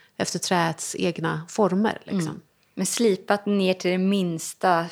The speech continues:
Speaker 2: finaste sandpappret.
Speaker 1: Exakt.
Speaker 2: Och sen liksom kanske oljat. Det är liksom
Speaker 1: Ja.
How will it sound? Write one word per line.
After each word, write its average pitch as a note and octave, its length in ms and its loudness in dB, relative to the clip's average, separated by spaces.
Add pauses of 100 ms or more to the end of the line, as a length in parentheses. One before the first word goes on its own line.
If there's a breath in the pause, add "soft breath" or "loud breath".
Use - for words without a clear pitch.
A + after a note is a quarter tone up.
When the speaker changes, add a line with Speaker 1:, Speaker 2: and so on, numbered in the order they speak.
Speaker 2:
finaste F3 440 -2
sandpappret. E3 800 0
Speaker 1:
Exakt. - 600 -6
Speaker 2:
Och F3 60 -4
sen E3+ 220 0
liksom D#3+ 220 -6
kanske D#3+ 260 -6
oljat. E3 560 -2
Det E3 60 -8
är - 20 -4
liksom E3 220 0
Speaker 1:
Ja. E3 220 2